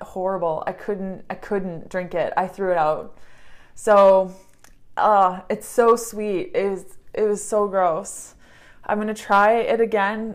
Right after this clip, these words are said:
a different way, but I just, ugh, I'm sorry. <laughs> It was so sweet. Um, okay, so for those of you wondering,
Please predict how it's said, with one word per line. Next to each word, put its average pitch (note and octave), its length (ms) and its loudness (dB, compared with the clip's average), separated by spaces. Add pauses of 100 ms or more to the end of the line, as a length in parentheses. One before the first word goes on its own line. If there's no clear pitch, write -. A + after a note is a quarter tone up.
(140)
a G3+ 80 -6
different G3 300 -6
way, G3 440 -2
but G3+ 240 -2
I G3 160 -6
just, - 440 -16 (100)
ugh, F#3+ 680 -8 (680)
I'm G3+ 120 -6
sorry. G3 640 0 (300)
<laughs> A#3+ 100 0 (600)
It G#3 100 0
was G#3+ 220 -2
so A#3+ 200 4
sweet. F3+ 520 -4 (320)
Um, A#3 460 6 (140)
okay, B3 340 6
so B3+ 260 6
for B3+ 140 -2
those B3 220 6
of D#4 100 -4
you D#4 220 0
wondering, A3 840 -2